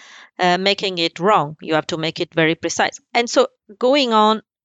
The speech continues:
with this, uh, practice, you learn to do it properly, perfect, and, uh, fast, because this is work. It's not a hobby. It's not something that you do in your free time and it takes, I don't know,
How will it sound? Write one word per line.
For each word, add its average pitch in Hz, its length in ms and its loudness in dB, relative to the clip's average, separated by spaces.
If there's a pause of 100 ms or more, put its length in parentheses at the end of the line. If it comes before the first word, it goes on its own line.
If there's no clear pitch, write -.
(360)
with 196 220 -2
this, 190 300 0
uh, 170 240 4 (760)
practice, 208 800 -4
you 226 220 -4
learn 220 460 2
to 190 140 -4
do 180 260 0
it 156 240 -6 (120)
properly, 185 540 -2
perfect, - 680 -4 (140)
and, 180 500 -2
uh, 208 160 2 (360)
fast, - 640 -4
because 160 340 -4
this 165 220 -6
is 156 160 -2
work. 165 320 0
It's - 180 -14
not 185 140 0
a 208 60 -2
hobby. 165 420 0
It's - 160 -10
not 220 140 0
something 233 380 -2
that 170 220 -4
you 170 100 -2
do 165 200 -2
in 170 140 -2
your 165 120 -4
free 180 280 -6
time 170 560 0
and 165 180 -6
it 165 160 -12
takes, 180 340 -4
I 170 140 0
don't 165 160 -2
know, 165 200 2